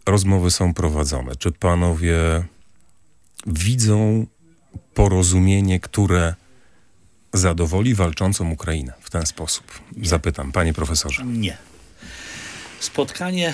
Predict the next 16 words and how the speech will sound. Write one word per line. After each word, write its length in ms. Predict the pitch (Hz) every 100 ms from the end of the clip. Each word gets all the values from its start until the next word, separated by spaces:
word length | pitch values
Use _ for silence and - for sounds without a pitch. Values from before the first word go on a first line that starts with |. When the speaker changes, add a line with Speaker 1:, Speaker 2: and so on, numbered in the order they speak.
| -
Speaker 2:
musiało 580 | 135 135 151 139 139 135 -
nastąpić 760 | 117 120 - 85 73 - - - - _ _ - -
z 100 | 113
dwóch 260 | 120 156 -
powodów. 720 | 139 104 76 - - - _ - - - - -
Pierwszy 600 | - 147 135 - 147 160 - -
to 320 | 123 117 110 - - - - - -
reakcja 760 | 98 110 139 156 - - 123
świata 680 | - - 110 92 - 139 147
na 280 | 123 113 110 _ -
tą, 260 | 120 113
nazwijmy 500 | 123 123 117 113 160
to 120 | 151
wprost, 480 | 143 - 107 87 -
reprymendę 1000 | 107 120 - 131 135 139 110 92 107 131 147 -
ordynarną, 1000 | - 107 101 117 110 101 95 95 110 175